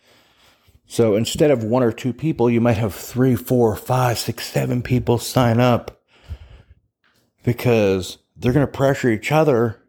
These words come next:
so they can take, they can get that discount, a thousand dollars off for each person that signs up. And you can compare groups. Group A, man,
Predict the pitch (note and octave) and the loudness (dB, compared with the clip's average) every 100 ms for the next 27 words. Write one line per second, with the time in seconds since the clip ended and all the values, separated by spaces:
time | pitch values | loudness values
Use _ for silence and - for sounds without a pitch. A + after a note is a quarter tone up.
0 | _ - C3 C3+ B2 A#2 C3 A#2 - - | _ -4 -2 -2 -4 -6 -4 -6 -8 -4
1 | C3+ D3 C#3+ C#3+ A2 A2 D3+ D3+ C3+ - | 0 2 2 2 0 2 0 0 -2 -2
2 | - - E3 E3 D#3 C#3+ C3+ C#3 C3+ C#3 | -4 -4 0 2 0 -2 0 2 4 4
3 | C#3 B2+ B2+ C#3 C3+ - B2+ G#2 C3 D3 | 2 0 2 2 2 -2 -4 -2 -2 -2
4 | - - C3+ B2+ C#3+ C3 B2 - - A2+ | -10 -4 -2 -2 -2 -2 -2 -4 -10 -6
5 | A#2+ A2+ B2+ B2 F2 - - _ _ - | -6 -4 0 0 0 -8 -20 _ _ -20
6 | - - - G#2 C#3 C#3+ D3 C3+ C3 - | -20 -20 -8 0 2 2 -2 -2 -4 0
7 | D#3 C#3+ C3 D3 D3 - - G#2+ C#3 - | 0 0 0 0 -2 -6 -6 -2 -2 0
8 | B2+ D#3 D#3+ C#3+ D3 D3+ D3+ D3 | 0 4 2 2 0 0 -2 -4